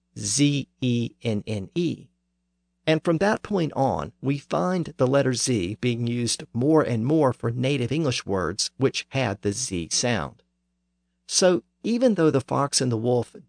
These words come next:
didn't use the letter Z, it was about to become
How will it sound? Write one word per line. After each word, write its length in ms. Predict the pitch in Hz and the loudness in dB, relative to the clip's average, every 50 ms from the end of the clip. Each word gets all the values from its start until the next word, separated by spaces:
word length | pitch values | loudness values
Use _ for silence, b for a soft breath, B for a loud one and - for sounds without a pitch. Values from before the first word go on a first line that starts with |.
| _ - | _ -2
didn't 260 | 143 143 135 - - - | 0 0 0 -2 -4 -2
use 280 | 120 123 135 127 - | 0 0 0 0 0
the 120 | - 117 117 | -2 -2 -2
letter 260 | 120 117 104 107 92 | 0 0 -2 -2 -4
Z, 460 | - 117 135 139 120 95 87 107 - _ _ _ _ _ _ _ - | -2 0 0 2 2 0 -2 -4 -8 _ _ _ _ _ _ _ -2
it 120 | 156 - | 0 2
was 180 | 160 160 156 151 | 2 2 2 2
about 420 | 131 - - - 170 202 226 - | 0 -2 -2 -2 0 0 0 -2
to 80 | - 170 | -2 -2
become 520 | 151 135 - - 131 123 120 120 117 | -2 -4 -2 0 0 2 2 2 0